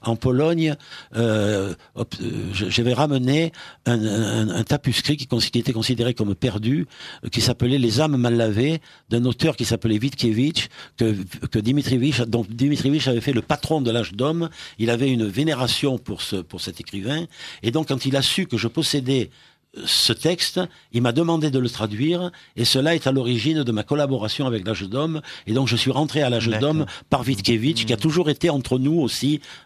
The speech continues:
Speaker 1: disons, un peu un signe de ralliement.
Speaker 2: Et vous, vous avez, euh, traduit combien de, combien de, de, de livres po-, à l'Âge d'Homme ?
Speaker 1: Oh, je sais pas, peut-être une trentaine, je sais, je, je ne, je n'ai pas le chiffre.
Speaker 2: Mais g-, la
Speaker 1: De
Speaker 2: littérature polonaise ?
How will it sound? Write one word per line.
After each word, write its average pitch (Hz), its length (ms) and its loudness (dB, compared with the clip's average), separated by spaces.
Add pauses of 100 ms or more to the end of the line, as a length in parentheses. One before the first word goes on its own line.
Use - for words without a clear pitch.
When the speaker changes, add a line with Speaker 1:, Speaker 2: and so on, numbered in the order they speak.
Speaker 1:
disons, 110 380 2
un 120 80 2
peu 127 140 0
un 120 80 2
signe 127 260 0
de 104 60 0
ralliement. 85 560 -2
Speaker 2:
Et 139 100 0
vous, 147 180 -2
vous 135 300 -4
avez, 135 400 0
euh, 117 60 0
traduit 120 400 -2
combien 143 400 2
de, 110 640 2
combien 127 260 2
de, 107 220 0
de, 101 240 -2
de 98 160 0
livres 107 420 -2
po-, 110 300 -8
à 101 100 -2
l'Âge 98 220 -2
d'Homme ? 101 240 -4 (280)
Speaker 1:
Oh, 87 140 -6
je 95 80 0
sais 87 180 0
pas, 87 240 -2
peut-être 87 240 -8
une 85 140 -6
trentaine, 92 720 -8
je - 140 -14
sais, - 200 -12
je, 85 220 -14
je 87 140 -10
ne, 90 60 -8 (140)
je 90 120 -10
n'ai 98 80 -4
pas 110 180 -4
le 101 120 -4
chiffre. - 500 -12 (260)
Speaker 2:
Mais 135 260 4
g-, 117 60 -8 (400)
la 127 160 2
Speaker 1:
De 120 60 2
Speaker 2:
littérature 131 420 2
polonaise ? 131 540 0